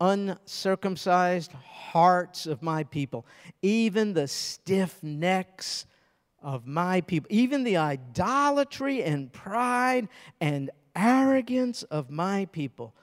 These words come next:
transgressions. Thank you for using Jewish transgression as an opportunity for Gentile salvation, and then going full circle, using Gentile salvation to arouse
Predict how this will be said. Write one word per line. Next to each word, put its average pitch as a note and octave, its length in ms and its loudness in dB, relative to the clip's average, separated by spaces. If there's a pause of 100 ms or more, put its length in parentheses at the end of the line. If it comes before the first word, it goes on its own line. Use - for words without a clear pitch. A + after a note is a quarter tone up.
(140)
transgressions. G#3 1120 0 (540)
Thank F3+ 360 -2
you F3+ 140 -8
for D3+ 360 -6
using F3 680 -8
Jewish A3+ 500 -2
transgression F3 1000 -4
as C#3+ 220 -6
an B2+ 100 -8
opportunity F#3 920 -2 (260)
for C#3 300 -4
Gentile G#3 840 4
salvation, F#3 880 2
and D#3 140 2
then B3+ 140 4
going F#3+ 300 4
full A#3+ 380 4
circle, B3 560 4 (320)
using F#3+ 540 4
Gentile A3+ 1000 2 (220)
salvation F3+ 1160 2
to D3 200 -4
arouse F3+ 720 0